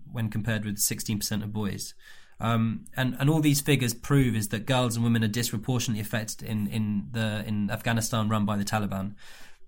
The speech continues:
Simply put, they're just missing more meals, they're more isolated, and they're just not as educated. Um, and it doesn't take a,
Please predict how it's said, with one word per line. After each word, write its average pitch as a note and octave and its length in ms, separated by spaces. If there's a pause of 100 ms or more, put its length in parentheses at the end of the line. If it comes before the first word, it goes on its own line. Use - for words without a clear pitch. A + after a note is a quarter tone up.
(120)
Simply C3+ 320
put, C#3 200
they're B2+ 160
just A#2 200
missing C3 300
more G#2+ 140
meals, D3+ 520
they're A2 120
more G#2 220
isolated, B2+ 580
and A2+ 140
they're A2+ 80
just A#2 220
not A#2+ 160
as A2+ 100 (140)
educated. A2 680 (140)
Um, A2+ 500 (420)
and B2+ 80
it B2 80
doesn't C3+ 240
take B2 240
a, B2 160